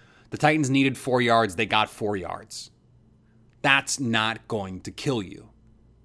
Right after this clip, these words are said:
If that's Jake Ryan, maybe that's four yards that turns into a touchdown.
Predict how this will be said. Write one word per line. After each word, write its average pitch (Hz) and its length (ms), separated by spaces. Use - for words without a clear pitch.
If 127 180
that's 131 240
Jake 139 300
Ryan, 143 460
maybe 127 320
that's 131 260
four 131 280
yards 127 500
that 117 180
turns 127 240
into 113 220
a 107 60
touchdown. 101 640